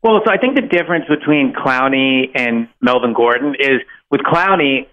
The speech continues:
all of the interest to the Eagles was on Clowney's side. Like, I don't think the Eagles ever made a serious offer.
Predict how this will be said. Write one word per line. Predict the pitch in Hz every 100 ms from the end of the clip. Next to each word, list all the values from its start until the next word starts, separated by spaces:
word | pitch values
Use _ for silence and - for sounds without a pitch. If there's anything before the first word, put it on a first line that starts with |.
| -
all | 156 202 185
of | 139
the | 139 127 -
interest | 143 147 135 -
to |
the | 123
Eagles | 123 123 147 135
was | 123 123
on | 117 110 -
Clowney's | 131 117 117 107 -
side. | 107 117 120
Like, | 131 127 131
I |
don't | 147 165
think | 156 143
the | 143
Eagles | 131 135 127 -
ever | - 123
made | 123 123
a | 110
serious | - 135 135 131
offer. | 135 127 139 131